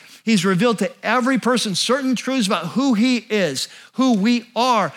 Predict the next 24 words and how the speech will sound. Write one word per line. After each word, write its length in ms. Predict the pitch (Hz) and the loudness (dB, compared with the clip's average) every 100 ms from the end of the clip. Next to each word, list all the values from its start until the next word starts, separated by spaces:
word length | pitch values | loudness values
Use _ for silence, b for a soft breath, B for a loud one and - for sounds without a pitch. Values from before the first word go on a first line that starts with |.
| B | B
how 220 | - 233 254 | -2 0 2
we're 120 | 247 | 0
to 180 | - 220 | 0 -2
relate 400 | 196 202 240 - | 0 0 0 0
to 120 | 214 | -2
him 320 | 165 226 269 - | 0 0 -2 -2
and 240 | 214 214 | -2 0
one 180 | 208 226 | 0 2
another. 460 | 226 214 247 196 139 B B | 2 2 2 0 -4 B B
And 160 | 190 | 0
God 220 | 185 262 | 2 2
has 180 | 247 185 | 0 0
written 240 | 190 277 254 | -2 -2 0
those 180 | 233 | 0
on 120 | 208 190 | 0 0
the 60 | |
human 340 | 156 214 226 202 | 0 0 0 -2
heart, 300 | 170 269 240 | 0 -2 0
and 60 | |
he's 140 | 185 156 | -2 0
revealed 320 | 180 208 262 | -2 0 0
them 120 | 254 | -2
through 140 | 214 | -2
creation. 640 | 170 202 208 277 - 190 | -6 -2 0 0 -2 -4